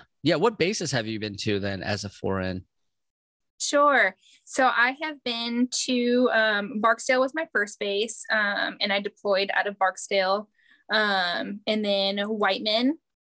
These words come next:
Speaker 2: um, was my second base, and then here, um, at Elmendorf in
Speaker 1: How long?
Speaker 2: Alaska.
Speaker 1: So you haven't been in that long.
Speaker 2: Uh, thirteen years. A
Speaker 1: Okay.
Speaker 2: decent bit. Yeah.
Speaker 1: Yeah. So, like, I mean, I didn't realize, like, when I met you, that was only your second base.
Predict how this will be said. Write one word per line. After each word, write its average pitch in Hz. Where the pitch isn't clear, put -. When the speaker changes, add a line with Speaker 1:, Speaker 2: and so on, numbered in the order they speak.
Speaker 2:
um, 214
was 214
my 254
second 226
base, 226
and 220
then 214
here, 208
um, 214
at -
Elmendorf 214
in 233
Speaker 1:
How 233
long? 226
Speaker 2:
Alaska. -
Speaker 1:
So -
you 247
haven't 185
been 123
in 190
that 113
long. 101
Speaker 2:
Uh, 247
thirteen 262
years. 170
A 131
Speaker 1:
Okay. 107
Speaker 2:
decent 95
bit. 170
Yeah. 196
Speaker 1:
Yeah. 156
So, 139
like, 131
I 143
mean, 170
I 143
didn't 180
realize, 151
like, 127
when 127
I 120
met 120
you, 113
that 110
was 110
only 117
your 101
second 101
base. 92